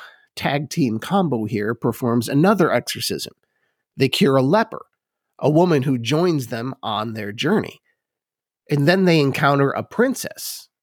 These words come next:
and they cure her son's leprosy. And then they cure a man who was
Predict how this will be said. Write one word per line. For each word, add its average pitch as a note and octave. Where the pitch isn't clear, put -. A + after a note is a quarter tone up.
and C3+
they C#3
cure C#3
her C#3+
son's C#3
leprosy. D#3
And D3+
then D3
they C#3
cure C3+
a A#2+
man C#3
who B2
was A#2+